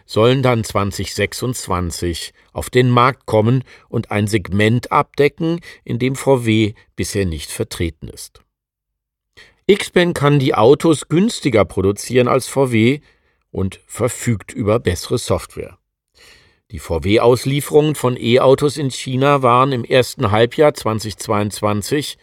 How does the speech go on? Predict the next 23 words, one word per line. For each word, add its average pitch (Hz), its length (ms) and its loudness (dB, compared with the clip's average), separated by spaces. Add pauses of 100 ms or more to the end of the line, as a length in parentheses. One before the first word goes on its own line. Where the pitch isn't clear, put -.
(460)
um - 160 -8
eins 95 260 -4
Komma 98 240 0
sechs 95 320 0
Prozent 127 880 -2
auf 82 380 -8 (240)
zweiundsechzigtausendvierhundert 98 2250 -2
Fahrzeuge 113 680 2 (300)
zurückgegangen, 143 800 2 (320)
während 92 300 -2
B 120 140 0
Y 107 260 4
D 113 280 -4
über 107 280 0
eins 113 320 -2
Komma 120 380 0
zwei 135 380 2
Millionen 104 540 2
E-Autos 107 720 0
und 92 240 -8
Hybridfahrzeuge 92 960 -4
verkaufen 85 540 -4
konnte. - 340 -16